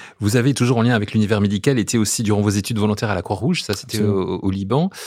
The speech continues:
Speaker 2: Oui.
Speaker 1: Euh, ça vous a apporté, ça vous a apporté quoi comme expérience ?
Speaker 2: Euh, beaucoup d'humilité. Euh,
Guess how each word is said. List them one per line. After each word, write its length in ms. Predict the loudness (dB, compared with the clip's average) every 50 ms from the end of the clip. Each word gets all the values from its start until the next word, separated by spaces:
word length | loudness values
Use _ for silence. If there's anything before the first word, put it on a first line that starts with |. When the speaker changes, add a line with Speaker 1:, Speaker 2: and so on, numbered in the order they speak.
| -14 -14 -12
Speaker 2:
Oui. 60 | -8 -4 -2
Speaker 1:
Euh, 600 | 0 2 2 2 2 0 0 -2 -4 -6 -8 -8 -8 -10 -10
ça 300 | -10 -10 -8 -6 -2 -2
vous 140 | 0 2 2
a 20 |
apporté, 640 | 0 0 -4 -6 -2 -2 0 0 0 0 -2 -4 -4
ça 100 | -4 -4
vous 120 | -2 -2
a 20 |
apporté 260 | -2 -4 -4 -4 -4 -6
quoi 140 | -6 -6
comme 140 | -4 -4 -6
expérience ? 520 | -6 -6 -6 -8 -8 -6 -8 -10 -12 -14 _ _ -20 -20 -18 -16 -16 -18 -18 -20 -12 -4
Speaker 2:
Euh, 400 | 0 2 4 4 4 4 4 2 0 -2 -4 -8 -20 -20 -20 _ _ _ _ _ _ -20 -20 _ _
beaucoup 180 | -10 -2 0 2
d'humilité. 600 | 4 4 2 2 2 0 2 2 4 4 4 0 -2 -8 _ _ _ -14 -12 -12 -8 -6
Euh, 320 | -4 -4 -4 -4 -4 -4